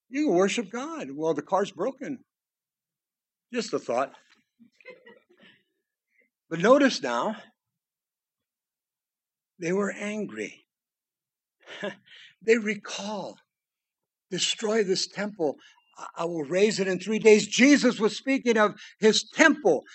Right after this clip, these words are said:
He's speaking about his body. Interesting, Paul brings this up. First Corinthians three, First Corinthians six. "Know you not that you are the temple of the Holy Spirit?"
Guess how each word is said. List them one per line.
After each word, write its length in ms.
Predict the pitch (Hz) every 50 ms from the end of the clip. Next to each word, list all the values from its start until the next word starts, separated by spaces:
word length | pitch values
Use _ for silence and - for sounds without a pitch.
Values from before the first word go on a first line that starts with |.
| - _
He's 140 | 233 240 -
speaking 260 | - - 262 247 254
about 200 | 233 233 233 233
his 140 | 226 208 202
body. 540 | - - - 226 269 302 294 285 240 185 135 - - - - _ -
Interesting, 580 | 262 277 302 285 262 254 - - 254 220 196
Paul 220 | - 233 240 240 214
brings 300 | 170 220 226 226 185 185
this 200 | 220 214 214 -
up. 200 | 254 262 240 - - - - - - - -
First 240 | 226 240 - -
Corinthians 640 | - 233 233 240 247 240 240 226 214 196 196 - - - -
three, 460 | 226 214 247 269 277 294 285 269 - - _ _ _ _ _ _ _
First 220 | - 240 220 240
Corinthians 640 | - 240 226 226 240 233 233 240 226 220 208 - -
six. 640 | - - - - 294 294 294 294 - - - - - - - - - _ -
"Know 200 | 170 190 208 220
you 220 | 233 214 233 233
not 300 | 226 226 226 233 233 214 - - 180
that 180 | 196 196 190 180 156
you 760 | 170 175 170 202 262 320 330 311 285 226 180 151 139 - - -
are 180 | 202 160 156 156
the 120 | 151 160
temple 580 | 147 - - 196 175 160 - 143 131 117 107 _ _ _ _ _ _ _
of 140 | - 120 120
the 100 | 123 117
Holy 460 | 107 - - - 151 151 147 135 127
Spirit?" 560 | 117 - - - - _ 131 117 110 - -